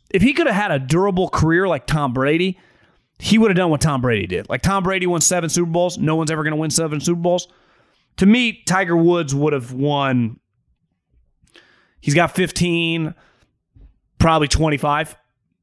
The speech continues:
And it'd just be like, "Yeah, no one's touching that." I think, I think that's fair to say. I work at a pharmaceutical company in Boston and have been on my A V team to have the T Vs ready.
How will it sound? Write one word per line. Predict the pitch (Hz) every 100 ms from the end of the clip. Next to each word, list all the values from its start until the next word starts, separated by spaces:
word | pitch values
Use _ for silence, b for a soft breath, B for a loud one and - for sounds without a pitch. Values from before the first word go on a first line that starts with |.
| _
And | 170
it'd | 165
just | 147 135
be | 147
like, | 127 131
"Yeah, | 117
no | 104 113
one's | 104 92
touching | 110 98 110
that." | 110 120 _ _ _
I | 151
think, | 147 135
I |
think | 143 131
that's | 120 -
fair | 117
to | 107
say. | - 110 98 - _ _ _ _ _ _ _ _ _ _ _ _ _
I | 175
work | 180 247 339
at | 392
a |
pharmaceutical | 214 240 247 196 233 254 190 190
company | 220 214 214 208
in | 165 123
Boston | 180 185 180 156 147 147 _
and | 170 165
have | 180 151
been | 190 185
on | 185 180 180
my | 165 -
A | 190 233
V | 202 226
team | 214 202 202 196
to | 170
have | 165 180 156
the |
T | 135 202 214
Vs | 220 165
ready. | 165 165 170